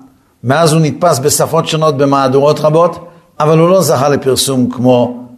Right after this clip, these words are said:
יומנה של אנה פרנק, למרות שהוא בהחלט משהו אחר.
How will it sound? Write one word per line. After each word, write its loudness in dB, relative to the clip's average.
יומנה -2
של -6
אנה -8
פרנק, -14
למרות -2
שהוא -6
בהחלט -4
משהו -4
אחר. -10